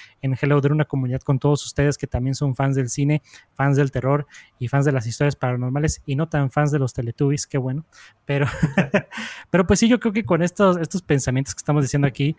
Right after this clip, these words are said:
pues creo que ya podemos ir ya por ahí cerrando esta edición, este, de regreso del podcast de de Hello There. Y, y sí, de todas formas, este,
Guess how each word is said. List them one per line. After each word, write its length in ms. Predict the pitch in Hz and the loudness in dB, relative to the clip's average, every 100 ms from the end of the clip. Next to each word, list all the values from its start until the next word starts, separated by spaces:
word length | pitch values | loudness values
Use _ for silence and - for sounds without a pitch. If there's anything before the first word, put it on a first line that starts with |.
| - - - | -10 -16 -12
pues 140 | - | -10
creo 140 | - 139 | -6 -2
que 160 | 147 | 2
ya 80 | 135 | 0
podemos 340 | - 143 143 147 | 2 2 2 4
ir 220 | 143 135 - - - | 2 2 -8 -18 -4
ya 180 | 131 135 | -2 0
por 160 | 147 | 2
ahí 100 | 135 | 2
cerrando 500 | 127 147 135 139 147 | 2 2 2 2 2
esta 260 | 147 131 151 | 0 -2 0
edición, 400 | 135 120 139 139 | 0 -2 -2 0
este, 320 | 135 - 127 | -2 -4 -6
de 100 | 120 | -4
regreso 480 | 123 127 127 135 151 | -4 -2 -2 0 0
del 180 | 135 120 | 0 0
podcast 420 | 139 - 143 127 | -4 -2 -2 0
de 180 | 127 117 _ _ - | 0 -2 _ _ -10
de 140 | 127 | -6
Hello 280 | 113 143 147 | -2 2 4
There. 220 | 151 190 - - - - | 4 2 -2 -20 -20 -6
Y, 540 | 135 131 131 139 165 151 | -2 2 2 2 2 0
y 60 | |
sí, 120 | - | 4
de 100 | 214 | 4
todas 260 | 208 185 185 | 4 2 2
formas, 340 | 185 180 180 | 2 2 2
este, 380 | 147 - 135 131 | 0 0 2 0